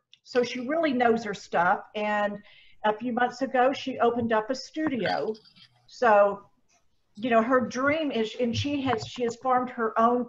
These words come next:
fusion type belly dance. She's taken some of the, um, tribal belly dance, some of the classical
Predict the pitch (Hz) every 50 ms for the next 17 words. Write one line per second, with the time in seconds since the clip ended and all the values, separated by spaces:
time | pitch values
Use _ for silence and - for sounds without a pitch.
0 | - - 226 240 240 240 233 214 - 226 208 202 202 202 196 196 - _ _ -
1 | 196 196 180 - - - 160 214 196 190 185 175 170 170 175 170 170 - - -
2 | - - - 202 208 190 - - - 220 214 247 233 196 - - - 202 196 196
3 | 190 190 190 180 180 180 180 - - _ _ _ _ _ _ _ - 208 214 208
4 | 185 185 180 180 165 156 - _ _ _ _ _ _ - - - 233 226 233 226
5 | 240 247 240 247 240 240 247 240 233 226 233 220 214 214 214 - - - - 196
6 | 190 185 175 180 175 170 170 165 165 - - - - 240 220 240 240 240 - -
7 | 233 240